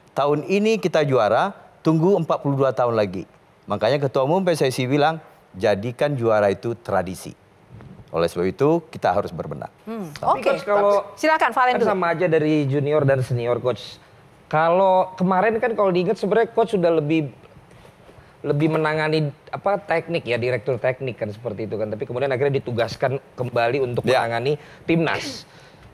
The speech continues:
Speaker 3: Dan ternyata memang momentum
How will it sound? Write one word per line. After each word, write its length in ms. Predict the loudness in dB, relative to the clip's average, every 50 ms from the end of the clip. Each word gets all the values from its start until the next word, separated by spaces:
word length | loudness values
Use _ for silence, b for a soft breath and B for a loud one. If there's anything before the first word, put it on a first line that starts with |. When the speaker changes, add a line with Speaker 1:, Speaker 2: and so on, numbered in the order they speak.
| -20 -20 -12 -4
Speaker 3:
Dan 400 | 0 2 2 2 2 0 -2 -4 -8 -6 -4
ternyata 320 | -2 -2 0 0 0 0
memang 480 | 2 2 2 2 2 0 0 -2 -4 -8 -12 -20 -20 -14 -4
momentum 640 | -2 -2 0 2 0 2 0 0 0 0 0 0